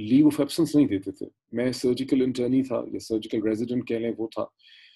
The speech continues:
तो मुझे जो certificate चाहिए था कम से कम तीन महीने का, वो मुझे तभी मिल सकता था अगर मैं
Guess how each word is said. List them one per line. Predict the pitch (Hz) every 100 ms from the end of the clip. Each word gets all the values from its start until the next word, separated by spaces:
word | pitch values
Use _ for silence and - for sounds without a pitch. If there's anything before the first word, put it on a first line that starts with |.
| _ _
तो |
मुझे | 123 131 165
जो | 165
certificate | - 139 143 165 175 170
चाहिए | 131 127
था | 131
कम | 131 120
से | 113 127
कम |
तीन | 120 131 131
महीने | 107 101 101
का, | 101
वो | - 120
मुझे | 123 131
तभी | 120 139
मिल | 120
सकता | - 107 110
था | 107 117
अगर | - 113
मैं | 117